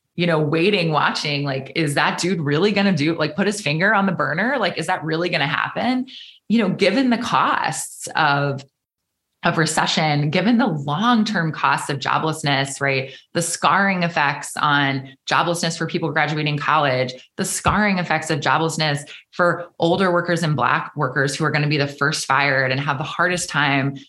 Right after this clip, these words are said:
jumping back in when the, when the labor market is, is, is sort of opening up again. Um, you really have to think about who, you know, who bears the brunt of this. And,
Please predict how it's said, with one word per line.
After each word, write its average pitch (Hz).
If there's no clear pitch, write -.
jumping 160
back 139
in 131
when 131
the, 127
when 147
the 135
labor 139
market 135
is, 127
is, 147
is 143
sort 151
of 143
opening 156
up -
again. 131
Um, 165
you 196
really 240
have 262
to 214
think 202
about 131
who, 202
you 180
know, 147
who 202
bears 160
the 139
brunt 170
of 127
this. -
And, 147